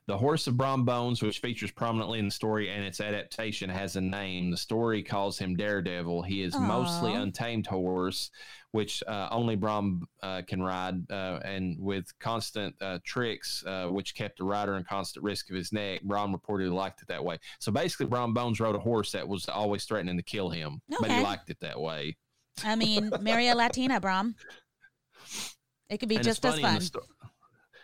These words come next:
Speaker 1: it's funny in the story, too, and maybe that's the reason he was going after Katrina, 'cause he knew that he was, uh, gonna constantly have to, I mean, just like his horse, he, he knew he was getting a woman that he was gonna,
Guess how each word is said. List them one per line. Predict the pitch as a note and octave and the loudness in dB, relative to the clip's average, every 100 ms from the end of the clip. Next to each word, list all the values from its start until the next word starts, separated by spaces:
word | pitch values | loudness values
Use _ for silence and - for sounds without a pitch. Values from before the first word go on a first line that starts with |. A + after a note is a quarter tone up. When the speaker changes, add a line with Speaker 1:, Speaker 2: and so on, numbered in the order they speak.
| - | -6
Speaker 1:
it's | B2+ - | -6 -2
funny | E3 F3+ | 0 2
in | C3+ | 2
the | |
story, | A2+ - C3+ C#3 A2 G2+ | 0 0 2 4 2 0
too, | - A#2+ F2+ | -2 -4 0
and | G#2 | 0
maybe | A2+ G#2+ | 2 2
that's | G#2 | 0
the | A#2 | 0
reason | G2+ G2 | 0 2
he | G2 | 2
was | F#2+ | 2
going | G2+ G2 | 0 -2
after | - | -4
Katrina, | G2+ - A2 F#2+ | -6 -2 -2 -2
'cause | F#2+ F2+ | -2 0
he | F#2+ | 0
knew | G2 F#2 D2 | 2 2 0
that | - | -2
he | F#2+ G#2 | -2 -2
was, | F#2+ F2 | -2 -2
uh, | E2 F#2 E2 D#2 F#2 _ | -2 -4 -4 -6 -14 _
gonna | A2 G2 | -4 -4
constantly | - G#2 - G2+ | -4 -4 -2 -2
have | G2+ - | -4 -6
to, | G2+ | -4
I | |
mean, | G2+ G2+ F#2 - - | -2 0 -2 -6 -14
just | - G#2+ - | -6 -2 0
like | A2 | -2
his | G2 - | -2 0
horse, | A#2+ G#2+ - | 2 2 2
he, | G#2 G2+ | 0 0
he | G2+ | 2
knew | G#2 G#2 | 2 2
he | G2 | 0
was | |
getting | G2 F#2 | -2 -2
a | |
woman | G2 G#2 G2 | 0 2 2
that | F#2 | 2
he | F#2 | -2
was | F2+ | -2
gonna, | G2+ | -4